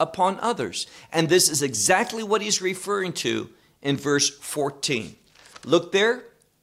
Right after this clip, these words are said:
we read, "But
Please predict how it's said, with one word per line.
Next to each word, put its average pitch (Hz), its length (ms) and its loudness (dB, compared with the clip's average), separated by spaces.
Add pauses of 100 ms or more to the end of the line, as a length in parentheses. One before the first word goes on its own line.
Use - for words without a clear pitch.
(120)
we 123 200 -2
read, 156 480 0 (2000)
"But 151 540 0